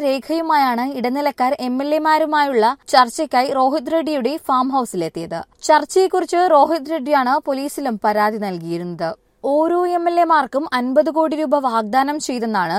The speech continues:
ടി ആർ എസിന്റെ ആരോപണം. കൂടാതെ ഒരു പ്രധാന നേതാവിന് നൂറ് കോടി രൂപ വാഗ്ദാനം ചെയ്തെന്നും ഫാം ഹൗസിലെ റെയ്ഡിന് നേതൃത്വം നൽകിയ സൈബരാബാദ് പോലീസ് കമ്മീഷണർ സ്റ്റീഫൻ രവീന്ദ്ര പറഞ്ഞു.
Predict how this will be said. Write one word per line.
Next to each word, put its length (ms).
ടി 180
ആർ 160
എസിന്റെ 460
ആരോപണം. 560
കൂടാതെ 460
ഒരു 140
പ്രധാന 460
നേതാവിന് 600
നൂറ് 300
കോടി 260
രൂപ 280
വാഗ്ദാനം 600
ചെയ്തെന്നും 440
ഫാം 260
ഹൗസിലെ 460
റെയ്ഡിന് 500
നേതൃത്വം 560
നൽകിയ 380
സൈബരാബാദ് 760
പോലീസ് 380
കമ്മീഷണർ 580
സ്റ്റീഫൻ 500
രവീന്ദ്ര 460
പറഞ്ഞു. 380